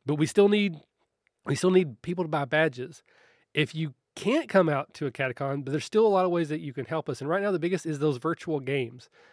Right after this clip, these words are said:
I'm not sure if everyone is fully aware of that, but we have many of our podcasting friends and part of our network, as well as Caleb and myself, are willing to run a one-shot game for four to five players, you know, three to five hours or so,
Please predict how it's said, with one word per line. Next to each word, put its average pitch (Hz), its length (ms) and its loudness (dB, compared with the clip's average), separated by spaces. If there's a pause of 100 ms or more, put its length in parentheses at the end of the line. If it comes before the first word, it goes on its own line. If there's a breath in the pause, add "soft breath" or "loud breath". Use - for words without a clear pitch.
(140)
I'm 135 100 -2
not 147 160 2
sure 156 140 0
if 139 80 -2
everyone 143 440 -2
is 131 160 -8
fully 135 220 -8
aware 147 200 -2
of 147 60 0
that, 131 160 -6
but 127 80 -10
we 156 180 -4
have 160 220 -2
many 160 280 0
of 175 80 0
our 151 200 -2
podcasting 151 720 -4
friends 135 400 -6
and 127 120 -6 (120)
part 139 160 -6
of 135 60 -6
our 147 80 -2
network, 131 560 -6
as 113 80 -6
well 127 180 -4
as 120 100 -6
Caleb 135 360 -6
and 127 140 -8
myself, 143 520 -6 (540 soft breath)
are 147 180 2
willing 175 320 4
to 170 120 -6
run 160 400 0 (280 soft breath)
a 143 120 2
one-shot 180 600 2
game 151 460 -2
for 135 240 -6
four 165 320 0
to 165 60 -2
five 147 340 0
players, 180 600 -2
you 139 60 -10
know, 131 160 -6
three 151 260 -8
to 151 80 -4
five 131 260 -4
hours 156 340 0
or 143 80 -6
so, 147 480 -6